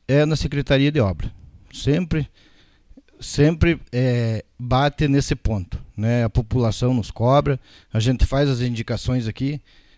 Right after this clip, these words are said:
A maioria das vezes também não temos nem, nenhuma resposta, né? Eu acho que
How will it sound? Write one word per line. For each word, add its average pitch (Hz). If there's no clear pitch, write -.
A 113
maioria 135
das 139
vezes 143
também 143
não 156
temos 156
nem, 147
nenhuma 151
resposta, 139
né? 123
Eu 113
acho 120
que 110